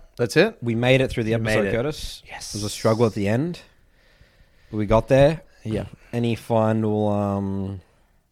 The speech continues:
Speaker 2: final tidbits?
Speaker 1: Final tidbits? Um,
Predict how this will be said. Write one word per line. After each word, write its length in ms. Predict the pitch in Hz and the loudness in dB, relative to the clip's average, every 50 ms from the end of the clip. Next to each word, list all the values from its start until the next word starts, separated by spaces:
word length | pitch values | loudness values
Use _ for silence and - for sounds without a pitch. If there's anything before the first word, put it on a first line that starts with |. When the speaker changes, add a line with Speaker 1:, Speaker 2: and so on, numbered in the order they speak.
| _ _ _ _ _ _ _ _ _ _ _ _ _ _ _ _ _ _ _ _ _ _ _ _ _ _ _ _ _ _ _ - - - _ _ _ _ _ _ | _ _ _ _ _ _ _ _ _ _ _ _ _ _ _ _ _ _ _ _ _ _ _ _ _ _ _ _ _ _ _ -20 -20 -20 _ _ _ _ _ _
Speaker 2:
final 1040 | _ _ - - 117 110 110 113 110 110 107 107 104 104 104 101 101 101 95 95 - _ - | _ _ -4 0 2 2 2 2 2 2 0 0 0 0 -2 -2 -4 -6 -8 -10 -14 _ -10
tidbits? 480 | - 147 131 123 139 120 - _ - - | -6 -6 -4 -2 -4 -6 -6 _ -8 -4
Speaker 1:
Final 220 | 123 117 117 113 | -4 -2 -2 -4
tidbits? 1000 | - - 139 135 135 160 175 175 - - - - - - - - - - - - _ _ _ _ _ _ _ _ _ - - _ _ _ _ _ _ _ - - | -4 -4 -4 0 2 2 2 0 -2 -10 -10 -8 -8 -8 -10 -10 -10 -12 -12 -12 _ _ _ _ _ _ _ _ _ -20 -20 _ _ _ _ _ _ _ -12 -4
Um, 1120 | 147 139 139 135 135 135 135 135 135 135 139 139 139 139 139 139 139 135 135 135 131 123 | 0 2 4 6 6 6 6 6 6 6 6 6 4 4 2 2 0 0 0 -2 -2 -4